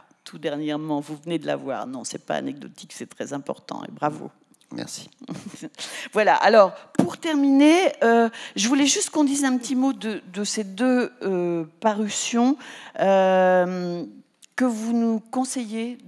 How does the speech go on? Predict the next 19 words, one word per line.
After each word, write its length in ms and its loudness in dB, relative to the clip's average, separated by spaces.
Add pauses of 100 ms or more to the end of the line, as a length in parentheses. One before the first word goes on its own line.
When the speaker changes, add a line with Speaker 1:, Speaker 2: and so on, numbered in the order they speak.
Speaker 1:
de 240 -8
regarder 600 -2
si 160 -4
on 60 0
s'intéresse 580 -4
au 20 -12
sujet 340 -6
que 60 -14
vous 140 -6
allez 160 0
aborder 300 -4
Speaker 2:
Ouais, 200 2
Speaker 1:
ce 60 -2
Speaker 2:
je 40 -8
Speaker 1:
soir. 120 0
Speaker 2:
pense 180 2
que 140 -6
c'est 160 -6
intéressant. 580 -4